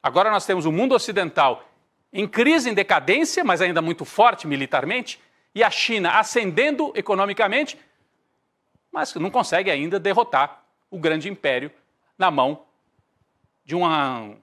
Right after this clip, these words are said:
homem perigosíssimo que se chama Donald Trump. O Brasil, lá nos anos trinta, quarenta, Gabi e Chico, aproveitou aquele momento de disputa na Segunda Guerra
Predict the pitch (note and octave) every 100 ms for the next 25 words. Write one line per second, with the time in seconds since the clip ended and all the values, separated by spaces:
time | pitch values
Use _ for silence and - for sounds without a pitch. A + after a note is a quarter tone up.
0 | _ _ _ _ _ F3 G#3 F#3 G#3+ A#3
1 | A3 C#3+ F#3+ - F3+ F#3 _ _ _ -
2 | F#3 - E3 D#3+ D#3 _ _ _ C3 F#3
3 | F3+ F3 - B2 - A#3 C#4+ G3 D4 C4
4 | C#4 C4+ G3 G3 - A#3+ B3 G3 F3 D#3+
5 | A3+ E3 C#3 D3 F#3 D#3+ - G3+ - -
6 | _ _ _ _ _ _ _ _ _ -
7 | A#3+ D#4+ E4+ D#4+ G#3 - D4 C4 - F3
8 | D#3 D3 F3 D#3+ C#3 D#3+ B2+ - B3 D4
9 | - A2 - _ C3+ C3 - C3+ A#2 A2+
10 | G#3 F#3+ G#2